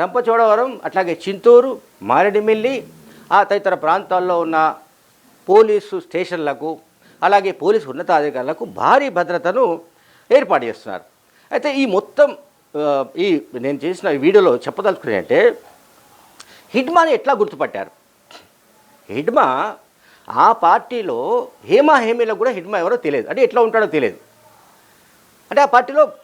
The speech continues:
చాలా అప్పర్ లెవెల్‌లో ఉన్న వాళ్ళకి, అంటే హై లెవెల్‌లో ఉన్న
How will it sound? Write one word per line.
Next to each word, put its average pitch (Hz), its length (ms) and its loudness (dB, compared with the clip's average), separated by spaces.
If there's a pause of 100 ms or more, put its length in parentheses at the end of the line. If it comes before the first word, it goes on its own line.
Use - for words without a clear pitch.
(320)
చాలా 226 220 4
అప్పర్ 233 300 -2
లెవెల్‌లో 202 280 2
ఉన్న 156 140 -2
వాళ్ళకి, 113 260 -2 (120)
అంటే - 120 -4
హై 226 320 -2
లెవెల్‌లో 214 360 4
ఉన్న 160 260 -4